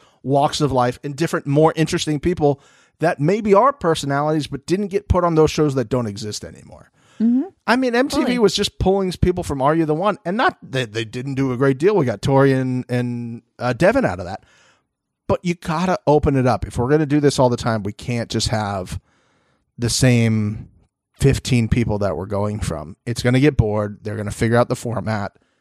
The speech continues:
Speaker 1: It's gonna get
Speaker 2: Mm-hmm.
Speaker 1: stale. And when, when people do take breaks, like, I was excited to see Johnny come back. That's fun. But it was only fun because he wasn't around for a little while.
Speaker 2: Yeah.
Speaker 1: You know? When
Speaker 2: Mm-hmm.
Speaker 1: C T comes back, if C T comes back, when Wes came back to All Stars,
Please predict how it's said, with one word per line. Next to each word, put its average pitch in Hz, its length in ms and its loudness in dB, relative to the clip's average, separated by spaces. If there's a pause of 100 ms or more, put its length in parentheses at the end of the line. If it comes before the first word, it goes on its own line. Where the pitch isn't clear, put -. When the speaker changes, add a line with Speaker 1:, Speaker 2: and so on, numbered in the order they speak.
(760)
Speaker 1:
It's 120 140 -4
gonna 143 140 4
get 180 100 4
Speaker 2:
Mm-hmm. 233 120 2
Speaker 1:
stale. 156 220 4
And 170 140 4
when, 214 200 0
when 226 140 2
people 220 240 -2
do 196 200 -4
take 185 260 -2
breaks, 139 480 0
like, 214 160 -4
I 240 100 0
was 294 140 -2
excited 175 360 2
to 131 60 0
see 131 160 2
Johnny 104 320 -4
come 101 160 -8
back. 120 360 -4 (500)
That's - 260 0
fun. 165 360 0 (640)
But 208 100 2
it 202 160 0
was 190 160 4
only 226 320 0
fun 220 220 2
because 202 280 0
he 214 60 -2
wasn't 208 380 -2
around 226 340 0
for 143 100 0
a 101 60 -2
little 98 180 -10
while. 78 260 -16 (320)
Speaker 2:
Yeah. 202 360 2 (280)
Speaker 1:
You 131 120 -4
know? 175 300 -2 (400)
When 180 180 4
Speaker 2:
Mm-hmm. 202 240 4
Speaker 1:
C - 0 -
T 233 200 -4
comes 139 340 -4
back, 85 260 -12 (120)
if 208 140 -2
C 151 220 -4
T 135 180 -4
comes 98 280 -12
back, 92 240 -8
when 156 220 0
Wes 190 220 -2
came 202 200 -2
back 175 200 0
to 190 80 2
All 180 240 2
Stars, 85 400 -8